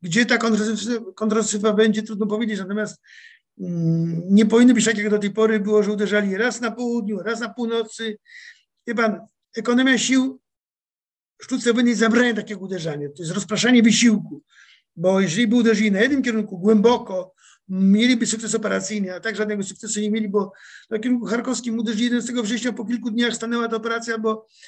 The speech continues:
Rosjanie obro-, bro-, zorganizowali obronę na, na, na Krasnej, na Borowej i zatrzymali całe natarcie. I było po operacji, która w zasadzie nie była operacją, tylko było uderzeniem kierunkowym, która skończyła się, mo-, można powiedzieć, sukcesem taktycznym, a nie operacyjnym.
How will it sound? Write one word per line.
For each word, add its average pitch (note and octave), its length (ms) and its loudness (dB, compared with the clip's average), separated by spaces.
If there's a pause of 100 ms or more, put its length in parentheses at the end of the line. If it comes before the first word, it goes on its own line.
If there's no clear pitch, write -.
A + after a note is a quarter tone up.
(140)
Rosjanie A#3 540 0 (400)
obro-, A#3+ 320 2
bro-, A3+ 400 0
zorganizowali A#3 460 0
obronę A#3 280 0
na, A3 140 0
na, G3 380 -8 (120)
na A3 100 -2
Krasnej, G#3+ 640 -2
na G#3 340 -4
Borowej A3 680 0 (180)
i A#3+ 100 -2
zatrzymali G#3+ 600 -4
całe F#3 240 -6
natarcie. D#3+ 480 -10 (520)
I A#3 80 2
było A3 160 6
po G#3+ 100 6
operacji, G#3+ 440 4
która G3 180 -2
w F#3+ 40 -6
zasadzie G3 420 -2 (260)
nie G#3+ 80 -2
była G#3+ 120 4
operacją, A3 380 0
tylko G#3 180 -4
było G3+ 140 -2
uderzeniem G#3 440 -4
kierunkowym, G#3+ 560 -6
która G#3 280 -4 (360)
skończyła G#3+ 420 -2
się, G3+ 300 -8 (120)
mo-, G#3 160 -2
można G#3 300 -2
powiedzieć, G3+ 260 -4
sukcesem G#3+ 360 -8
taktycznym, A#3 640 -2
a D#3+ 80 -10
nie F3+ 180 -6
operacyjnym. E3+ 720 -4